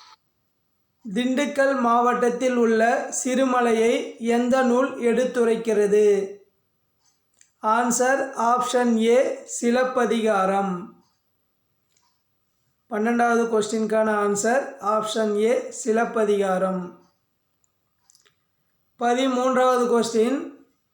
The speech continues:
சார்பெழுத்துக்கள் எத்தனை வகைப்படும்? ஆன்சர் ஆப்ஷன் பி, பத்து வகைப்படும். சார்பெழுத்துக்கள் எத்தனை வகைப்படும்?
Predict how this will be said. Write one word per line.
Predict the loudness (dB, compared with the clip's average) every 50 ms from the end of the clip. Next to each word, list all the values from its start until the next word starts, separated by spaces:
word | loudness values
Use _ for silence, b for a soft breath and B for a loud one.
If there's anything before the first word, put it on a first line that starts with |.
| _ _ _ _ _ -10 -4
சார்பெழுத்துக்கள் | 0 2 2 4 4 2 2 2 2 4 4 2 2 2 -2 -2 -2 0 0 2 2 2 0 -4 -6
எத்தனை | -4 -2 -2 -2 -2 0 0 0 2 2 2 2 2
வகைப்படும்? | 2 0 2 2 2 0 0 0 0 0 2 2 2 2 0 -2 -4 -6 -10 -18 _ _ _ _ _ _ _ _ _ _ _ _ _ _ _ _ _ _ _ -4
ஆன்சர் | -2 0 2 2 0 0 0 2 2 2 0 -2 -4 -10 -8 -4
ஆப்ஷன் | -2 0 0 0 -2 -2 -2 0 0 0 0 0
பி, | 0 0 0 0
பத்து | -4 -6 -6 -4 0 0 0 0 -2 -6 -4 -2 0 0 0 0 -2 -2
வகைப்படும். | -2 0 2 2 0 0 -2 -2 0 0 2 2 0 0 -2 -6 -10 -16 _ _ _ _ _ _ _ _ _ _ _ _ _ _ _ _ _ _ _ _ _ _ _ _ _ _ _ _ _ _ _ _ -10 -6
சார்பெழுத்துக்கள் | -2 0 0 2 0 2 0 2 2 2 2 2 0 -2 -2 -2 0 0 0 2 0 0 -4 -6
எத்தனை | -4 -2 -2 -2 -2 -2 -2 0 0 2 2 2
வகைப்படும்? | 2 0 2 2 0 0 0 -2 -2 0 2 0 0 0 -2 -6 -10 -14